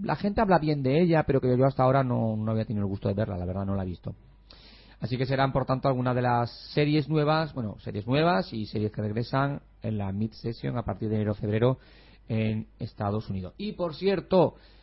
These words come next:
en la nueva serie de Michael J. Fox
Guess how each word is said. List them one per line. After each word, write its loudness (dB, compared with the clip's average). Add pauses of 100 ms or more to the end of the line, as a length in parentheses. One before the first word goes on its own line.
(140)
en 0
la -4
nueva 6
serie 0
de -14
Michael -4
J. -8 (120)
Fox 0